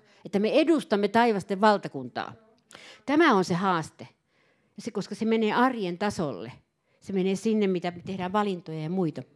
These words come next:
Ja taivasten valtakunnalla on hintansa tässä ajassa. Se ei ole mikään halpahintainen viihdytyskerho. Tai tämmönen, äh, niin kuin, äh,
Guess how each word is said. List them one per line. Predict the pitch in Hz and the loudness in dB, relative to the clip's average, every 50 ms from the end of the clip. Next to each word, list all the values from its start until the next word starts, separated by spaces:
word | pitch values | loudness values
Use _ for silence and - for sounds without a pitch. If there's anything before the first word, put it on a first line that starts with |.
| _ - - - - - - - - - - | _ -20 -20 -20 -18 -18 -20 -20 -16 -10 -6
Ja | - | 0
taivasten | 185 254 262 269 254 220 196 - - 214 214 | 4 6 6 6 6 4 0 0 0 4 6
valtakunnalla | 254 269 262 - 233 - 220 208 208 202 196 202 208 - - | 6 6 6 4 0 -2 0 0 2 2 0 0 -2 -2 0
on | - 247 277 320 294 262 214 196 | 4 6 6 6 4 2 -2 -4
hintansa | 175 - - 285 330 320 269 240 220 190 175 180 180 - 185 170 - _ | -4 -2 2 4 4 4 2 0 -2 -4 -4 -4 -4 -6 -8 -8 -8 _
tässä | - 190 202 - - - - 160 - - | -4 -2 -2 -4 -6 -10 -8 -6 -4 -4
ajassa. | 202 190 165 139 143 - - - - - 139 123 - _ _ _ _ _ _ _ _ _ _ _ _ _ _ _ | -2 -2 -2 -4 -4 -6 -10 -8 -4 -4 -4 -4 -4 _ _ _ _ _ _ _ _ _ _ _ _ _ _ _
Se | - - 233 | -6 -2 0
ei | 220 226 233 | 2 2 2
ole | 240 233 220 | 2 0 0
mikään | 214 208 214 - 208 196 190 | 0 -2 -2 0 0 0 0
halpahintainen | 190 196 220 220 220 214 220 208 190 170 190 190 185 185 196 185 185 185 185 180 175 175 175 - _ _ _ _ _ _ _ - _ _ _ _ - | 0 -2 -2 -2 -2 -4 -6 -6 -6 -6 -6 -8 -6 -4 -2 -2 -2 0 -2 -2 -2 -4 -6 -10 _ _ _ _ _ _ _ -20 _ _ _ _ -2
viihdytyskerho. | 196 262 262 240 208 180 165 175 160 - - - 156 131 127 135 139 127 120 _ _ _ _ _ _ _ _ _ _ _ _ _ _ _ _ _ _ _ - | 0 2 2 2 2 0 -4 -12 -14 -14 -12 -10 -10 -8 -8 -10 -12 -14 -14 _ _ _ _ _ _ _ _ _ _ _ _ _ _ _ _ _ _ _ -8
Tai | 185 180 170 | -6 -4 -4
tämmönen, | - 180 190 190 185 180 175 170 - - | -4 -2 0 2 2 2 2 0 -2 0
äh, | 156 156 147 156 160 - - - - - _ _ - - 175 | 0 2 2 0 -4 -8 -14 -20 -20 -20 _ _ -12 -8 -6
niin | 180 175 175 | -4 -4 -4
kuin, | 180 170 170 | -4 -4 -4
äh, | 156 | -4